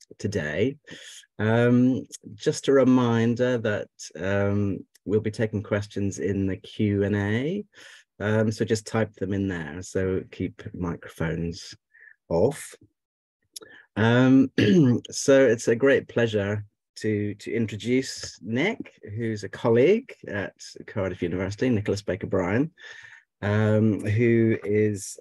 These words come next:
uh, somebody I've known for, for many years, ever since I first came to Cardiff. And he is somebody who, um, is a colleague, uh, but also a collaborator. We've worked together, uh, on various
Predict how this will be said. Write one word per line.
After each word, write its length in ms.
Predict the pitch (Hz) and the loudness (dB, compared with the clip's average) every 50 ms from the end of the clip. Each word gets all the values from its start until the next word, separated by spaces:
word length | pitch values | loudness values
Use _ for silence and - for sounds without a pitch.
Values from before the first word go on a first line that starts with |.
| - | -6
uh, 120 | 101 101 95 | -6 -6 -4
somebody 340 | - - 113 107 101 107 | -2 -2 0 0 0 0
I've 80 | 104 98 | -2 -2
known 240 | 101 104 104 104 101 | -4 -4 -4 -6 -6
for, 320 | - - 104 104 101 92 | -6 -4 -4 -2 -2 -4
for 140 | - - 107 | -4 -2 0
many 320 | 117 131 156 165 160 143 | 2 4 4 4 4 4
years, 420 | 135 127 123 120 127 147 180 180 - | 4 4 4 4 4 4 2 0 -2
ever 160 | 151 135 131 | -4 -6 -6
since 280 | 117 - 113 104 104 - | -10 -10 -10 -8 -4 -6
I 60 | 104 | -6
first 280 | 104 - 110 107 104 - | -4 -2 -2 -2 -2 -4
came 520 | - 123 120 117 117 113 113 113 120 120 - _ _ _ _ _ _ _ _ _ _ _ | -2 0 2 2 2 2 2 0 0 -2 -6 _ _ _ _ _ _ _ _ _ _ _
to 100 | - 135 | -12 -10
Cardiff. 800 | 113 - - 120 110 110 113 110 113 135 156 190 220 - - - - _ - - _ | -10 -4 0 2 2 4 2 4 4 4 4 2 0 -2 -10 -20 -20 _ -20 -20 _
And 640 | - 113 117 117 120 120 120 120 120 117 113 107 110 - | -8 -6 -6 -4 -4 -4 -4 -4 -4 -6 -6 -8 -10 -12
he 120 | - 117 113 | -8 -4 -4
is 160 | 110 104 - | -4 -4 -4
somebody 500 | - 104 98 98 98 95 98 98 95 87 | -6 -4 -4 -4 -4 -2 -2 -4 -4 -4
who, 340 | 95 98 98 98 101 98 92 - _ _ _ _ _ _ _ _ _ _ _ _ - | -6 -6 -6 -4 -6 -6 -8 -10 _ _ _ _ _ _ _ _ _ _ _ _ -8
um, 400 | 98 101 101 101 101 101 101 - | -6 -4 -4 -2 -4 -4 -6 -6
is 160 | - 107 - | -8 -10 -10
a 40 | - | -8
colleague, 500 | - 123 120 123 123 120 123 120 113 - - | -6 -2 0 2 2 2 2 0 -4 -8 -8
uh, 120 | 95 98 | -8 -8
but 160 | 98 90 107 | -6 -4 -4
also 340 | 107 101 95 - - 98 85 | -4 -4 -4 -4 -6 -6 -6
a 40 | 92 | -6
collaborator. 720 | - - 95 90 90 85 87 82 78 76 - - - 85 80 | -8 -10 -10 -10 -10 -10 -10 -10 -10 -12 -14 -14 -14 -14 -12
We've 240 | 80 80 82 82 | -12 -12 -12 -12
worked 260 | 76 78 73 - - _ | -12 -14 -14 -14 -18 _
together, 540 | - _ - 78 - - - 69 78 92 - _ _ _ | -20 _ -16 -16 -14 -14 -14 -16 -16 -18 -20 _ _ _
uh, 180 | - 82 80 80 - | -18 -16 -16 -16 -16
on 160 | - 85 85 | -16 -16 -16
various 640 | 80 85 82 85 85 82 85 85 87 - - - - | -14 -14 -14 -12 -12 -12 -12 -14 -14 -16 -20 -20 -20